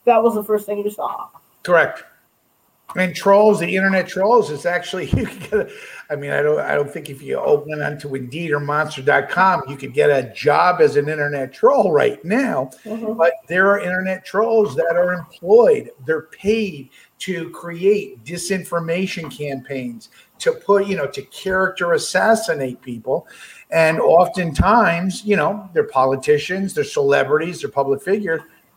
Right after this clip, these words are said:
Speaker 2: But then again, there are also those that are small business owners. They're not
Speaker 1: That's true.
Speaker 2: millionaires, but their competitor who lives in that same town or maybe,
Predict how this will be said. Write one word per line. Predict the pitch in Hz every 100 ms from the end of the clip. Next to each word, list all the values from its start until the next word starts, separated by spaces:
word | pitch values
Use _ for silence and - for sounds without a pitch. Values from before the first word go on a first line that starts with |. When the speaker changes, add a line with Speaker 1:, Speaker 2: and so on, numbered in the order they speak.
| _ _ _
Speaker 2:
But | 160 160 151
then | 170 185
again, | 170 202 247 196
there | 156
are | 156
also | - 160 185 220 151
those | 139 147 185 196 156
that | 175 175 175
are | 170 180
small | - 165 185
business | 180 240 262 277 -
owners. | 160 113 92 - _ _ _ _ _ _ _ - - _ _ 139
They're | 180
not | 185 208
Speaker 1:
That's | 208 254
true. | 233 190 - - 190 175
Speaker 2:
millionaires, | 214 269 202 160 175 180 - - _
but | 175 156
their | 180 175
competitor | 165 139 - 226 262 180 170
who | 151
lives | 151 180 156
in | 170
that | 160 151
same | - 180 175 151
town | 226 214 185 170 - - - 165
or | 156 151
maybe, | 175 208 196 185 180